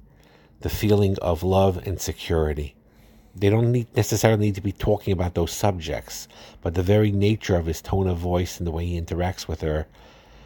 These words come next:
and, and, and, and it, it conveys to her that he, she, that he loves her and that he protects her. And, um,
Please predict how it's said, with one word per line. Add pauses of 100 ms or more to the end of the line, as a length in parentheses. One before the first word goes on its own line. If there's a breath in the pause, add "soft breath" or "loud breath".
(840 soft breath)
and,
and,
and,
and
it,
it
conveys
to
her (800 soft breath)
that
he,
she, (240)
that
he
loves
her (920 soft breath)
and
that
he
protects
her. (1900 loud breath)
And,
um,